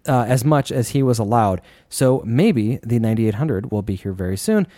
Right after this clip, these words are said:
He sa-, uh, goes on to say, "Thanks for the great Twitter coverage of the iPhone four event on Friday. Thanks for your coverage and updates. It keeps me in the loop while I'm on the go." Well, Greg, thanks for, uh, the tip. We'll see what happens here if we get the ninety-eight hundred slider out before too long.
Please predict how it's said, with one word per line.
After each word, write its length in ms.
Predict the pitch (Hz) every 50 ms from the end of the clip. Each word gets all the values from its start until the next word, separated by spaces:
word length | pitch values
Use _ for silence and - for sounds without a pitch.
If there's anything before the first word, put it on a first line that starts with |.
| - _ _ _ _
He 80 | -
sa-, 120 | - 175 165
uh, 220 | 160 - 156 135
goes 140 | 131 156 151
on 120 | 160 156 131
to 40 |
say, 200 | 120 - 147 139
"Thanks 260 | 131 - 180 196 175 -
for 140 | - 190
the 80 | 165 156
great 200 | 139 156 151 -
Twitter 240 | - - 180 180 170
coverage 400 | - - 151 147 143 143 131 -
of 120 | - 139 123
the 80 | 131
iPhone 340 | 127 123 120 - - 123 110
four 220 | - - 139 127
event 240 | 123 120 127 120 117
on 160 | 120 127 113
Friday. 360 | 110 - 123 117 117 117 117 120
Thanks 440 | - - 131 135 127 - - - - _
for 180 | - 139 131
your 100 | 131 131
coverage 400 | 123 - - 120 110 120 117 - -
and 180 | 139 131 123 -
updates. 460 | 143 156 - - 151 139 131 - 151
It 80 | 123
keeps 260 | - - 190 175 - -
me 120 | 175 165
in 60 | 165
the 60 | 156
loop 300 | 139 135 151 160 151 -
while 180 | 139 131 127 -
I'm 240 | - 127 131 123 110
on 220 | - 113 113 110
the 80 | 107 104
go." 320 | 101 113 110 110 107 104 - - - - - _ _ -
Well, 100 | 151 143
Greg, 180 | 165 180 151
thanks 240 | - 208 214 208 -
for, 320 | - - 180 160 151 123 123
uh, 140 | 131 127
the 100 | 120 120
tip. 260 | 113 - 196 180 165 -
We'll 100 | 156 131
see 160 | - - 156
what 120 | 139 127
happens 320 | 120 131 131 - 135 113 -
here 120 | 120 120
if 100 | 131 -
we 60 | 120
get 120 | 104 113 -
the 80 | -
ninety-eight 320 | 107 107 107 104 104 101 98
hundred 240 | 107 104 101 101
slider 400 | - - - 120 117 113 107 107
out 120 | 120 135 -
before 280 | 123 104 - 117 107
too 160 | 98 - 113 104
long. 280 | 95 95 98 107 113